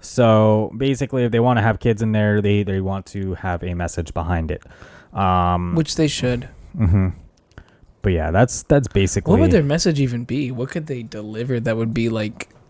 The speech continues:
Speaker 1: I, I
Speaker 2: like,
Speaker 1: mean
Speaker 2: how, like, how could you convince a fourteen-year-old to go, "Mom, can I buy this game about weed?"
Speaker 1: <laughs>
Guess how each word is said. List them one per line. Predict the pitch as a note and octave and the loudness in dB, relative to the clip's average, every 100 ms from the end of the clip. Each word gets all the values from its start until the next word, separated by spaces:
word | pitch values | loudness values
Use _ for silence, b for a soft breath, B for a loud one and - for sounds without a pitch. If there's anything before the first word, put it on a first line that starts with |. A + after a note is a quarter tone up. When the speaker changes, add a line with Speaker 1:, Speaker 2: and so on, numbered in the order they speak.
| _ | _
Speaker 1:
I, | - C3+ | -4 -2
I | - D3+ | -2 0
Speaker 2:
like, | E3 D3+ | 2 2
Speaker 1:
mean | C3+ - - | 0 -6 -4
Speaker 2:
how, | F3 F#3 | 0 0
like, | D#3 E3 D#3+ C#3+ | -2 0 0 0
how | D3+ F#3+ | -2 0
could | G#3+ F#3+ | 0 -2
you | G#3+ G3+ | -2 -2
convince | G#3 F#3 D#3+ E3+ D3+ - B B - | -4 -2 -2 -2 -4 -8 B B -6
a | |
fourteen-year-old | C#3+ F3 F#3+ - F3+ F3 E3 D3+ D3 D3 C#3 b b b _ - | -4 2 2 2 -4 -4 0 0 0 -2 -8 b b b _ -4
to | D3+ | 0
go, | D#3 D#3 C3 | 2 0 -4
"Mom, | E3 G3 F#3 D3 | 0 0 2 -2
can | F3 | -4
I | F#3 | -2
buy | G3+ G#3 | 2 0
this | F#3+ | 0
game | D#3+ F#3 F#3 | -4 -6 0
about | F3+ E3+ | 2 2
weed?" | D#3+ F3 F#3+ G3 G#3 G#3 A3+ A3 | 0 0 0 2 2 2 2 2
Speaker 1:
<laughs> | E3+ | 0